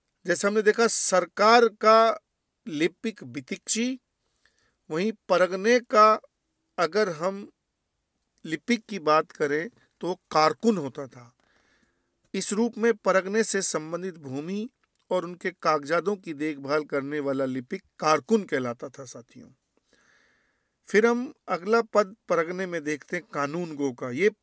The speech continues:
परगने के पटवारियों का मुखिया होता था। साथियों, मुगल काल में शासन की अंतिम इकाई मौजा अर्थात ग्राम कहलाता था और हमने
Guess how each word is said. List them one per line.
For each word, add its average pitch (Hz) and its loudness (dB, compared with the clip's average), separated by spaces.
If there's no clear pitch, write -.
परगने 196 0
के 240 -2
पटवारियों 196 2
का 202 0
मुखिया 139 -8
होता 123 -18
था। - -20
साथियों, 233 2
मुगल 185 4
काल 180 2
में 196 -6
शासन 185 -2
की 208 -12
अंतिम 185 -10
इकाई 165 -4
मौजा 143 0
अर्थात 170 -6
ग्राम 147 4
कहलाता 147 -2
था 254 -8
और 294 -2
हमने 214 0